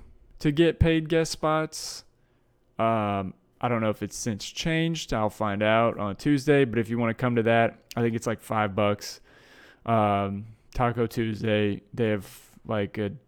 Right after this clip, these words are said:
uh, two dollars and some change for tacos. Margaritas are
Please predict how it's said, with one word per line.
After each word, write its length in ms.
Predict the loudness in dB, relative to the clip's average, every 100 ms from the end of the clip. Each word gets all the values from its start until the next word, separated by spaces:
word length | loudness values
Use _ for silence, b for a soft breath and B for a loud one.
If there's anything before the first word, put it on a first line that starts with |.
| _ -20 -14
uh, 260 | -12 -10 -10
two 200 | -2 2
dollars 840 | 2 2 2 2 2 0 -2 -4
and 120 | -8
some 160 | -8 -10
change 420 | -6 -4 -2 -4
for 100 | -6
tacos. 1300 | -4 -2 0 0 0 2 2 2 0 -2 -6 -12 -16
Margaritas 1400 | -4 0 0 0 0 0 0 -2 -4 -8 -14 -16 -14 -10
are 580 | -6 -4 -4 -4 -6